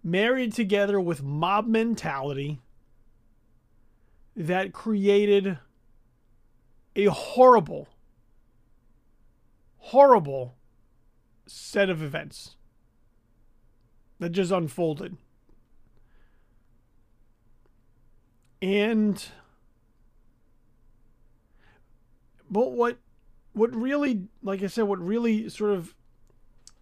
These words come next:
I guess, dug at me, especially somebody who at the time was nineteen years old,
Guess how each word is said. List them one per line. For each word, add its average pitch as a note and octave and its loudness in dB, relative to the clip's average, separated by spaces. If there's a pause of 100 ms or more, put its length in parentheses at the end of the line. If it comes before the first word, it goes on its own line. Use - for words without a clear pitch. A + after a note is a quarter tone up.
(220)
I F3 -10
guess, F#3 0
dug G3+ 2
at F#3+ -2
me, C#3+ -8 (240)
especially A#3+ -4
somebody G#3 -2
who - -8
at G3 -8
the F#3+ -8
time A3 -4
was E3+ -2
nineteen F#3+ -4
years E3 -2
old, G3 2